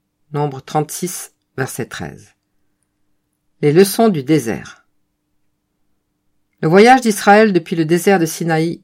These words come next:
jusqu'aux plaines de Moab couvre une période d'environ trente-huit ans. Pendant ce temps, avec fidélité,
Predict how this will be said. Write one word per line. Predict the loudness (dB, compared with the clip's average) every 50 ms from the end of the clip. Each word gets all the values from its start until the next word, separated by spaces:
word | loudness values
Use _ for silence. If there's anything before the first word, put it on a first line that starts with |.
| _ -18
jusqu'aux | -12 -12 -12 -8 -8 -10
plaines | -6 -4 -4 -2 -2 -2
de | -2
Moab | -2 0 2 2 2 2 0 -2 -12 -16 _ _ _ _ _ _ _ _ _ _ _ _ _ _ _ _ _ _ _ 0
couvre | 4 4 6 6
une | 4 2 4
période | 2 2 4 4 4 2 2
d'environ | 0 -2 -2 -2 -4 -4 -4 -8
trente-huit | -8 -6 -6 -6 -6 -6 -8 -16 -16 -14 -16
ans. | -18 _ _ _ _ _ _ _ _ _ _ _ _ _ _ _ _ _ _ _ _ _ _ _ _ _ _ _ _ _ _ _ _ _ _ _ _ _ _
Pendant | -4 0 2 2 2 2
ce | 0 -4
temps, | -6 -6 -8 -10 -10 -10 -12 _
avec | -8 -6 -4 -4 -4 -4
fidélité, | -4 -6 -4 -2 -2 -2 -2 -4 -8 -2 -2 -2 -2 -2 _